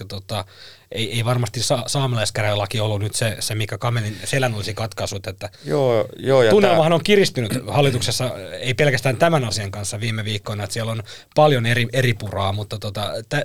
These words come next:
Speaker 1: tämäkin saatiin sitten lopulta nuittua
Speaker 2: Kyllä,
Speaker 1: läpi.
Speaker 2: ky-, kyllä, mut tota, niin tää on kyllä poliittisesti, niin tota, niin tää on kyllä yksi eriskummallisimmista tota, niin
Speaker 1: Mm.
Speaker 2: tapauksista siinä mielessä, että, että tota, niin, et just niin kuin Hanna-Mari tuossa aikaisemmin sanoi, niin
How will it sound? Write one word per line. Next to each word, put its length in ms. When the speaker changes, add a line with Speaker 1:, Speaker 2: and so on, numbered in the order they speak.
Speaker 1:
tämäkin 400
saatiin 420
sitten 320
lopulta 360
nuittua 600
Speaker 2:
Kyllä, 320
Speaker 1:
läpi. 240
Speaker 2:
ky-, 60
kyllä, 280
mut 180
tota, 240
niin 120
tää 120
on 80
kyllä 180
poliittisesti, 760
niin 200
tota, 260
niin 240
tää 100
on 100
kyllä 160
yksi 260
eriskummallisimmista 1400
tota, 280
niin 100
Speaker 1:
Mm. 40
Speaker 2:
tapauksista 540
siinä 200
mielessä, 560
että, 280
että 300
tota, 340
niin, 420
et 160
just 200
niin 100
kuin 100
Hanna-Mari 480
tuossa 300
aikaisemmin 420
sanoi, 320
niin 220